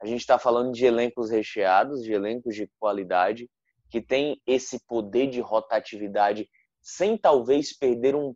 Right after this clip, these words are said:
padrão de qualidade, mas ao mesmo tempo perde entrosamento. E aí é onde eu vejo a oportunidade do Fortaleza de talvez contra Grêmio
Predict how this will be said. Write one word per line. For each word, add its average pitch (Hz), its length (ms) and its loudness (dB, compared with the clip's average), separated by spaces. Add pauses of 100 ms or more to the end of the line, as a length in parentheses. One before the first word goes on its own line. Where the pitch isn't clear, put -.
padrão 127 540 2
de 135 160 -4
qualidade, 110 720 0 (220)
mas 117 160 2
ao 127 60 4
mesmo 127 340 0
tempo 120 320 -6
perde 123 240 -2
entrosamento. 127 680 -2 (240)
E 131 120 6
aí 135 220 8
é 202 60 8
onde 165 200 2
eu 113 160 0
vejo 127 400 2 (200)
a 113 120 4
oportunidade 147 880 4
do 147 100 -4
Fortaleza 131 640 2
de 127 140 -2
talvez 117 460 2
contra 120 320 -4
Grêmio 120 360 -4